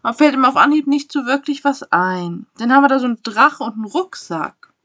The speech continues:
Ihr könnt mir gerne in die Kommentare schreiben, was ihr meint, was es werden wird. Also Feuerwerk und Lautsprecher. Hm.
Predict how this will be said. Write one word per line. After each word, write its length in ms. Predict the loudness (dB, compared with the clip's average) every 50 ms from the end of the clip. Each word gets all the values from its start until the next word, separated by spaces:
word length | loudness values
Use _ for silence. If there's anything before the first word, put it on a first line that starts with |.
| _ _ _ _ _ _ _ _ _ _ _ _ _ _ _ _ _ _ _ _ _ _ _ _ _ _ _ _ _ _ _ _ _ _ _ _ _ _ _ -16 -16 _ _ _ _ _ _ _
Ihr 120 | -12 -4
könnt 200 | -2 0 0 2
mir 100 | 0 0
gerne 200 | 2 2 0 0
in 40 | -2
die 40 | -4
Kommentare 360 | -4 -4 0 0 0 0 0
schreiben, 200 | 0 -2 -2 -2
was 180 | -2 -4 -6 _
ihr 160 | -4 -2 -2
meint, 360 | 2 2 2 2 2 0 0
was 160 | -2 -4 -4 -8
es 180 | -12 -10 0
werden 360 | 4 4 4 4 2 -2 -4
wird. 400 | -4 -4 -2 -2 -4 -6 -8 -18 _ _ _ _ _ _ _ _ _ _ _ _ _ _ _ _ _ _ _ _ _ _ _ _ _ _ _ _ _
Also 440 | -4 -2 0 0 0 -2 -2 -4 -6
Feuerwerk 1000 | -6 -8 -4 0 2 4 6 6 6 4 2 2 -2 -2 -2 -2 -4 -6 -14 _
und 520 | -10 -10 -8 -8 -10 -12 -14 -16 -16 _ _ _ _ _ _ _ _ _ _ _ _ _
Lautsprecher. 1300 | -6 0 2 4 4 4 0 -2 -6 -10 -6 -4 -2 0 0 0 -2 -4 -4 -4 -2 -2 -2 -2 -4 -6 -10 _ _ _ _ _ _ _ _ _ _ _ _ _ _ _ _ _ _ _ _ _ _ _ _ _ _ _ _ _ _ _ _ _ _ _ _ _ _ _ _
Hm. 680 | -10 -6 -4 -2 0 0 0 0 0 -2 -2 -4 -6